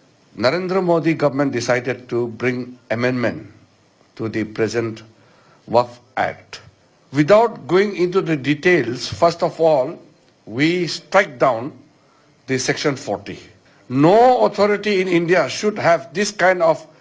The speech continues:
uncontrolled, unprecedented authority to declare any property as Waqf property. This is unconstitutional.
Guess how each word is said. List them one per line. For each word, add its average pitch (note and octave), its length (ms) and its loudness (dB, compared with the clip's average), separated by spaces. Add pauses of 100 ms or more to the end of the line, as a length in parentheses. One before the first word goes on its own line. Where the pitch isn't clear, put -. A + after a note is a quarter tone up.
(200)
uncontrolled, G3+ 1040 2
unprecedented D#3 800 -2
authority C#3+ 480 -2
to C#3+ 120 -4
declare C3+ 480 -2 (340)
any G3+ 240 0
property F#3+ 480 -2
as E3+ 180 -2
Waqf B2+ 340 0
property. - 540 -10 (720)
This F3 160 0
is - 80 -4
unconstitutional. D#3 1000 -2